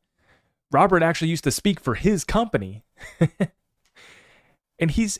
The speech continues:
in, in, in my Discord being so gracious with his time. And I said, "Man, I, thank you so much for doing this." And he just says, "It's just fun to me. It's just fun." And he's just a genuine, real guy, right?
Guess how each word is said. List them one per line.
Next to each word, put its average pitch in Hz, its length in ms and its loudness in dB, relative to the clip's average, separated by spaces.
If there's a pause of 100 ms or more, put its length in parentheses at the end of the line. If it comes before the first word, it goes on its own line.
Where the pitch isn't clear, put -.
in, 165 220 -2
in, 165 240 -6
in 165 180 -6
my 160 140 -2
Discord 151 440 0
being 147 200 2
so 170 180 0
gracious 143 500 0
with 135 140 -4
his 107 180 -4
time. 131 480 -6 (540)
And 143 160 -4
I 139 60 -6
said, 151 240 -6
"Man, 175 340 -6 (400)
I, - 80 -12 (100)
thank 202 300 -6
you 135 80 -6
so 147 140 -4
much 139 180 -6
for 131 80 -6
doing 139 220 -4
this." 135 160 -10
And 139 60 -6
he 139 60 -10
just 151 140 -4
says, 160 280 -4 (440)
"It's 202 180 0
just 196 200 0
fun 127 240 2
to 104 80 -4
me. 98 220 -12 (380)
It's 165 120 2
just - 160 -4
fun." - 100 -6
And 147 80 -2
he's 160 120 0
just 226 160 -4
a 165 40 -4
genuine, 123 460 -4
real 110 200 2
guy, 95 340 -8 (280)
right? 113 220 -4